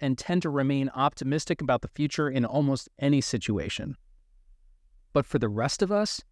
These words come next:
our thoughts and emotions can easily bounce between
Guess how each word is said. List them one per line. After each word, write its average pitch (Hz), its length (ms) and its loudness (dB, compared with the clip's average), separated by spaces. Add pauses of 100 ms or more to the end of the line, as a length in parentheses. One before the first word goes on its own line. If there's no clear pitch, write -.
(260)
our 123 140 2
thoughts 170 420 0
and 135 80 0
emotions 127 480 2
can - 240 -4 (240)
easily 180 480 2
bounce 123 360 2
between 110 520 -2